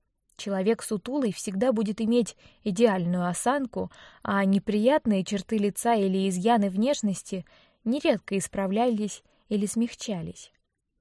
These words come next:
Но, вопреки принятым правилам, я любила с наибольшей тщательностью прорисовывать изъяны,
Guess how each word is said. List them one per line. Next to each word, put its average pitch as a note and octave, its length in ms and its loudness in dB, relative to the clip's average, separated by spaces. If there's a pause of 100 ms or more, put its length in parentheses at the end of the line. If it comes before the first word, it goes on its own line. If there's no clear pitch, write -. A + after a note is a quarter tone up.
(180)
Но, G#3 280 4
вопреки A3 480 0
принятым A3 520 2
правилам, A3 520 2
я G3+ 240 0
любила G#3 420 2
с - 100 -6
наибольшей G3+ 560 0
тщательностью G#3 840 -2
прорисовывать A3 800 0
изъяны, G3 640 -2